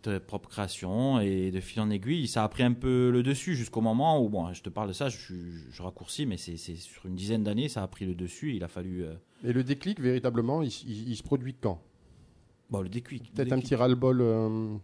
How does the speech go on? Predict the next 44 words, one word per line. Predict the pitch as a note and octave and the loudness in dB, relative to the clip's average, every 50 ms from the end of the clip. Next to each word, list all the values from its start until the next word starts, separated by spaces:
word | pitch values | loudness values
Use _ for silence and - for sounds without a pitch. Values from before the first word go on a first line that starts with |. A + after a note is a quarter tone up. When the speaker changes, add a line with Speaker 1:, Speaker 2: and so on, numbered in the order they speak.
| - | -2
Speaker 2:
de | A2 G#2+ | 2 4
Speaker 1:
Non, | G#2 G#2+ | 4 6
Speaker 2:
la | A2 A2+ | 6 6
Speaker 1:
le | A#2+ | 6
déclic, | B2 D3 C#3+ B2 C3+ A3+ | 6 4 4 4 4 4
je | F#3 E3 | 4 4
Speaker 2:
restauration ? | E3+ F3+ | 2 4
Speaker 1:
pense | F#3 F#3 F#3+ F#3 | 4 2 2 2
que, | - - C#3 B2+ B2 A#2+ A#2 A#2 A2+ A2+ A2+ G#2+ G#2+ G#2 G#2 G#2 G2+ G2+ | 0 0 2 4 4 4 4 2 2 2 2 2 2 0 0 0 0 0
non, | G2+ G#2 A#2 C3 C#3 C3+ C3 A#2 | 0 0 2 0 0 0 -2 -2
non, | G#2 G2 | -2 -4
non. | F2 F#2 G2+ F#2 E2 F#2 G2+ | -4 -6 -6 -8 -12 -12 -8
Le | A2+ A2 | -8 -6
déclic, | G#2 A2+ A2 - - E3 D#3+ - - | -4 -6 -6 -6 -6 -8 -6 -6 -4
il | A2 G#2 | -2 0
est, | A#2 C3+ C#3 B2+ A2+ G#2 G2 F#2+ | 0 0 0 0 0 0 0 -2
c'est | - - | -4 -6
qu'à | - - - | -10 -6 -4
un | G#2 | -2
moment | G#2+ G#2+ G#2+ A2 G#2+ | 0 0 0 0 2
donné, | A2 A2+ B2+ C#3+ | 2 2 2 2
j'ai | B2+ A#2 A#2 | 2 2 2
un | G#2 | 2
ami | G#2 G#2 A2 A2 | 2 2 2 2
à | G#2+ | 0
Corté | - - F#2+ - - A#2 | 0 -4 -6 -4 -4 -6
qui | - - | -4 -4
me | G#2+ G2+ | -6 -6
force | F#2+ - - - - - C3 A#2 - - - | -6 -6 -10 -10 -6 -4 -4 -4 -6 -8 -8
à | G2+ G2 | -8 -8
exposer. | F#2+ - - - F#2 F#2 G2+ C3+ E3+ D#3 | -8 -10 -12 -12 -10 -8 -4 -4 -2 -2
Il | A2 | -2
me | F#2 F2+ | -4 -6
dit, « | D#2 E2+ E2 | -6 -6 -6
Mais | E2 D#2+ | -8 -6
viens, | E2 F#2+ B2+ C3 A#2 D#2+ | -6 -6 -4 -4 -4 -6
montre | F2 G#2 A2 - | -6 -6 -8 -8
ton | - - F2 | -8 -12 -12
travail, | - - D#2+ F2 A#2 C3+ | -10 -8 -8 -6 -6 -4
on | A2+ F2 | -4 -6
le | E2+ | -6
met | F#2 G2+ | -6 -6
au | F2 | -6
resto. » | F2 E2 - - A2 C3+ C3+ C3+ | -8 -10 -8 -8 -8 -8 -8 -10